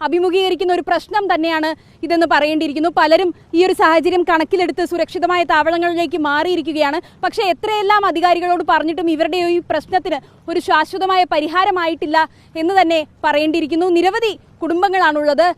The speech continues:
ഇവർക്കെല്ലാം തന്നെ എല്ലാ ദിവസവും ഇപ്പോൾ ഇങ്ങനെയൊരു സാഹചര്യമാണ് നേരിടേണ്ടി വരുന്നത്.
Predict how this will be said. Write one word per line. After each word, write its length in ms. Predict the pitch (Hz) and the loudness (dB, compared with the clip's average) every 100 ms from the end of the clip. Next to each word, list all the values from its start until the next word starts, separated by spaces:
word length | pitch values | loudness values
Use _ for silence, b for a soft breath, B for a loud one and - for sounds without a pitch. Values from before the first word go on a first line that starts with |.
| - 294 | -6 0
ഇവർക്കെല്ലാം 520 | 370 403 359 381 403 | 0 2 2 4 2
തന്നെ 180 | 381 349 339 | 2 2 2
എല്ലാ 180 | 320 392 415 | 2 2 2
ദിവസവും 380 | 381 359 392 349 311 | 0 -2 -2 -4 -6
ഇപ്പോൾ 220 | 254 349 330 b b 330 | 0 0 0 b b -4
ഇങ്ങനെയൊരു 340 | 403 415 370 381 | -2 -2 -2 0
സാഹചര്യമാണ് 640 | 320 330 403 381 320 302 294 | 2 2 0 -2 -2 0 0
നേരിടേണ്ടി 400 | 294 311 330 320 311 | 0 0 -2 2 2
വരുന്നത്. 300 | 294 294 | 2 2